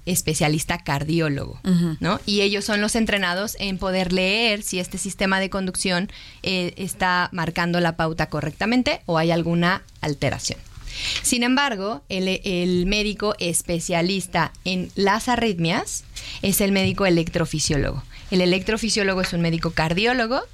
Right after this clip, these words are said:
Speaker 1: que además hizo una especialidad en electrofisiología, es decir, en el cableado eléctrico del
Speaker 2: Ujú.
Speaker 1: corazón, y una vez diagnosticada la arritmia, lo que comúnmente ocurre es que el médico cardiólogo intenta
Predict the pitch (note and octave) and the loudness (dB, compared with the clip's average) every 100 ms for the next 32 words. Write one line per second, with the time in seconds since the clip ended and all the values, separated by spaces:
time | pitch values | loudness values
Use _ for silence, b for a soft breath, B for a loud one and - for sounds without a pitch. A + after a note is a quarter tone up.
0 | - F3+ D#3+ D#3+ E3 F3+ F3+ F#3+ F3 F3+ | -6 0 0 0 0 0 -2 -6 -4 -2
1 | F3 E3+ E3 D#3+ D#3 D#3 D#3 D#3 - E3+ | 0 0 0 -2 -2 0 2 2 0 2
2 | E3+ E3+ E3+ - E3+ F3+ E3+ E3+ F3 C4 | 4 4 2 0 0 0 0 0 2 0
3 | G#3+ E3 D#3+ F3 - F3 E3 E3 E3 D#3+ | 0 0 -2 -2 -4 -4 -4 -4 -2 0
4 | E3+ G3 F#3+ E3+ E3+ F3 F3 F#3 F3+ E3+ | 0 0 0 0 -2 -4 0 2 4 2
5 | A3 A#3 C#4 D4+ B B B B B A#3+ | 0 2 0 -2 B B B B B 0
6 | A#3+ C#4+ - - - G#3+ G#3+ G#3 G#3+ G3+ | -2 -4 -14 -20 -16 -6 -2 0 0 0
7 | F#3 E3 E3+ E3+ E3+ F3+ F#3+ G3+ A3 F#3+ | -2 -4 -8 -6 0 2 2 0 0 0
8 | F#3+ G#3 - B B B G3 F#3 F#3 E3+ | 0 0 -4 B B B 2 2 2 2
9 | F3+ F#3 F#3+ G3 F#3+ G3 G3 A3 G3 F#3+ | 2 2 2 2 2 2 2 2 4 2
10 | A3+ F#3 F3 G3 F#3 E3+ E3+ F3 F3+ F#3 | 2 0 2 2 2 2 0 0 -2 -2
11 | G3+ G#3 G3+ G3 G#3 - F3+ F3 F#3 F#3 | 0 2 2 2 0 0 -2 2 2 2
12 | F3 D#3 | 2 0